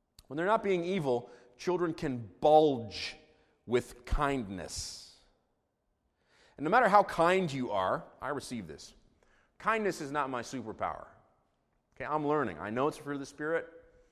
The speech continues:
It's part of my spiritual disciplines. I work on it all the time, trying to be as kind as possible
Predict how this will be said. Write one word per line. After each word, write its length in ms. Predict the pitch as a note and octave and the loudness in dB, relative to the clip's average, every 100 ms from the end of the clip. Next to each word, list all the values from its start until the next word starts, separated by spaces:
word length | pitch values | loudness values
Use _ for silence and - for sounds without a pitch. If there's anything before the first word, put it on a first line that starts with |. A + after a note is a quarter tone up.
| _ _ _ _ | _ _ _ _
It's 100 | - | -20
part 220 | - C#3+ | 2 4
of 60 | C3+ | 4
my 80 | G#2+ | -4
spiritual 360 | - C#3+ B2 | -4 -6 -6
disciplines. 760 | A2+ D3 E3 D#3+ D#3 D#3+ D#3+ - _ _ _ _ | -6 -6 -8 -8 -10 -10 -16 -20 _ _ _ _
I 100 | A2 | -2
work 220 | C3+ D3+ | 0 0
on 100 | D3+ | 2
it 100 | C3+ | 2
all 160 | B2 C#3 | 4 4
the 80 | C#3+ | 2
time, 300 | D3 A#2+ D#2 - _ _ | -2 -6 -8 -18 _ _
trying 220 | C#3 C3+ | -6 -4
to 40 | C3 | -4
be 140 | B2 | -6
as 160 | A2+ - | -8 -6
kind 380 | - D3 E3 | -4 -2 -2
as 100 | D3+ | -6
possible 560 | - D3 C#3 C#3+ C3+ | -2 0 0 -4 -8